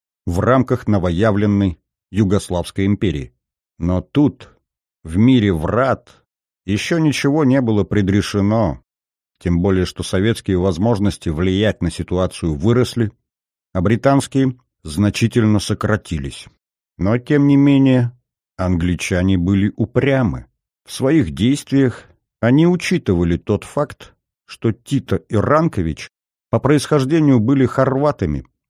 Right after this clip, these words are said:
и не являлись плотью от плоти и кровью от крови основной партизанской массы, на девяносто процентов состоящей из сербов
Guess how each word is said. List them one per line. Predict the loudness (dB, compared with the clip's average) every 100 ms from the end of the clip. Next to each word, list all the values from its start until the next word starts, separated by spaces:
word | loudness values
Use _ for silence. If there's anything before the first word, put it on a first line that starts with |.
| _
и | 2
не | 4 4
являлись | 4 2 2 2 0 -4 -18 _ _
плотью | -2 0 0 0 -4 -2
от | -8 -8
плоти | -4 0 0 -2 -8 _ _
и | -4
кровью | -4 0 4 4 4 2 2 0
от | -2
крови | -2 2 2 2 0 -2
основной | -4 0 0 2 2 2
партизанской | -2 -4 -2 0 0 0 -2 -4
массы, | 0 0 -2 -4 -6 -8 _ _ -2
на | 2
девяносто | 4 4 4 2 -2
процентов | 0 -2 2 2 2 0 -8 _
состоящей | -12 -8 -4 0 0 0 -2 -6
из | -4 -6
сербов | -4 0 0 0 -4